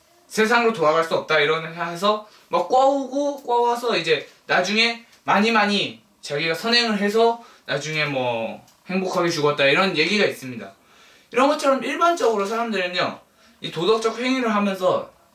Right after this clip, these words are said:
되게 자신의 덕을 쌓고 자신의 선행을 하면서 되게 이렇게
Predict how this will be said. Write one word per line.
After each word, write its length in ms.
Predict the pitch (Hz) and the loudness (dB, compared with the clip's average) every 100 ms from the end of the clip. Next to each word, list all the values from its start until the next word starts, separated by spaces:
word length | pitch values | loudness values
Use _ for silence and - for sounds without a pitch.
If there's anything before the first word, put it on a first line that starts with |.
| _ _ _ _ _ _ - | _ _ _ _ _ _ -10
되게 200 | 131 143 | -4 -4
자신의 440 | 127 127 - - | -2 -4 -2 -2
덕을 280 | 147 151 202 | -2 -2 0
쌓고 480 | 196 170 185 196 - | 2 0 0 -2 -4
자신의 380 | - 208 - 160 | -12 -8 -6 -6
선행을 720 | - 240 233 240 233 233 233 - - - - - | -2 0 2 0 2 0 -2 -8 -20 -20 -20 -6
하면서 420 | 196 190 196 190 | -2 -2 0 -2
되게 200 | 156 165 | 0 0
이렇게 520 | 143 143 - 165 - | 0 0 0 -2 -2